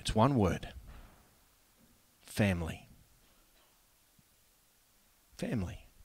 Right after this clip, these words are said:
What was that instinctive response? You know, for, for some of us, there, there might have been a, a, a response of hesitation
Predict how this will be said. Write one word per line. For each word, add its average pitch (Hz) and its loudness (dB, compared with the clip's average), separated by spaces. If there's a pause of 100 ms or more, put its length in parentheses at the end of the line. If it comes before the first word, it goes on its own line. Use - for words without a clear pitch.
(120)
What 139 4
was - 2
that 151 0 (680)
instinctive 175 4
response? - 4 (1300)
You 165 6
know, 160 12
for, - 12
for - 10
some 196 10
of 208 12
us, - 10 (1040)
there, 151 10
there 147 8
might 151 8
have 139 6
been 139 10 (260)
a, 143 0
a, 143 6
a 131 10
response 135 6
of 127 6 (160)
hesitation 156 10